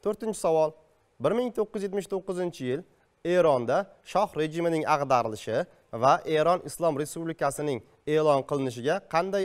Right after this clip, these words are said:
omillar sabab bo'ladi? Va oxirgi savol: Eron-Iroq urushi qanday natijalar bilan tugaydi?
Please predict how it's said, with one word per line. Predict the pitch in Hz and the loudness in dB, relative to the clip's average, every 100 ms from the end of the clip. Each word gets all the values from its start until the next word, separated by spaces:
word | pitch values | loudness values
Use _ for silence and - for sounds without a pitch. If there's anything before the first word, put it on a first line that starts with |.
| - | 0
omillar | 160 151 131 123 170 | 0 2 2 2 0
sabab | - 147 170 170 | -2 -4 -4 -2
bo'ladi? | 196 185 131 135 _ _ _ _ _ _ _ _ _ _ _ _ _ _ _ _ _ _ _ _ _ _ - | -2 -2 -2 -6 _ _ _ _ _ _ _ _ _ _ _ _ _ _ _ _ _ _ _ _ _ _ -2
Va | 143 | 2
oxirgi | 160 143 135 120 | 4 2 0 -4
savol: | 113 104 160 208 - _ _ _ | -4 2 2 2 -6 _ _ _
Eron-Iroq | 151 160 180 202 - 160 170 - | 0 4 6 4 2 2 2 0
urushi | 147 139 - 117 185 - _ _ | -4 -4 -2 -2 -2 -6 _ _
qanday | 135 139 185 196 | 2 2 2 0
natijalar | 180 185 165 160 147 | -2 -2 0 2 2
bilan | 156 175 | -2 -4
tugaydi? | 185 175 190 151 | -6 -6 -4 -2